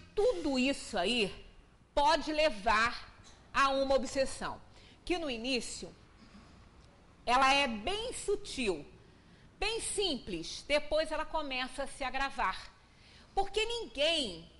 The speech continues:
é, se torna um fascinado de uma hora pra outra, que a obsessão, ela tem três estágios.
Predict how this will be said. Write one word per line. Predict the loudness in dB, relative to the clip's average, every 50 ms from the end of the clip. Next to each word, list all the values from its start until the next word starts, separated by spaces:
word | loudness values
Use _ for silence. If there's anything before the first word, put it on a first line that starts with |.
| -20 -20 -20 -20 -20 -20 -20 -20 -20 -20 -20 -20 -20 -12 -4
é, | -2 0 2 2 2 0
se | -2 -4 -4 -4 -4
torna | -4 -2 2 4 6 6 6 4 2 -4 -6 -4 -2 0 2 2 2 0 -2
um | -4 -6 -6 -6
fascinado | -6 -2 0 0 0 0 -2 -4 -2 -2 -2 0 2 2 4 4 4 2 0 0 0 0 0 -2 -4 -8 -16 -16 -10
de | -6 -4
uma | 0 0 2
hora | 2 2 2 0
pra | 0 -2 0 2
outra, | 2 2 2 0 -2 -4
que | 0 2
a | 4 4
obsessão, | 4 4 2 0 -2 -2 -2 -2 -2 0 0 2
ela | 2 0 0
tem | -2 -2 -6 -4
três | 0 2 2 4 4 2 0
estágios. | 0 -4 -4 -2 0 0 0 0 0 -4 -8 -14 -18 -20 -20